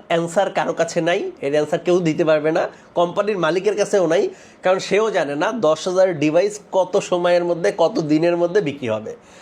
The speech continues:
So যে যত তাড়াতাড়ি নেবেন, সে স-, তত আগে থাকবেন। এটা এক দিনে শেষ হবে, এক সপ্তাহে শেষ হবে না, এক মাসে শেষ হবে, এটা কত দিনের মধ্যে এই দশ হাজার, আহ, এক হাজার ডলারের অফারটা,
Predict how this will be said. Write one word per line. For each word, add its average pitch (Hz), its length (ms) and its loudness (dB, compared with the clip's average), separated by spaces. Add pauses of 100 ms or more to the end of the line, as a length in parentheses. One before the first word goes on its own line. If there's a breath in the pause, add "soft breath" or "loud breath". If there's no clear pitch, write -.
(280 loud breath)
So 214 60 4 (480)
যে 180 220 2
যত 202 540 0
তাড়াতাড়ি 190 460 0
নেবেন, 220 340 -2
সে 180 260 0
স-, 160 160 -4 (180)
তত 156 240 0
আগে 160 220 0
থাকবেন। 175 460 -2 (380 loud breath)
এটা 151 560 0 (240)
এক 156 440 -4
দিনে 175 220 2
শেষ 180 220 -2
হবে, 196 180 2
এক 151 240 0
সপ্তাহে 165 300 0
শেষ 185 220 -2
হবে 180 120 4
না, 165 80 2
এক 143 200 0
মাসে 160 220 -2
শেষ 170 220 -2
হবে, 185 320 2 (340 loud breath)
এটা 160 260 0 (200)
কত 170 320 2
দিনের 214 460 0
মধ্যে 208 440 0
এই 180 240 0
দশ 165 240 0
হাজার, 196 180 2
আহ, 147 340 0
এক - 160 -4
হাজার 180 300 0
ডলারের 175 380 2
অফারটা, 175 560 0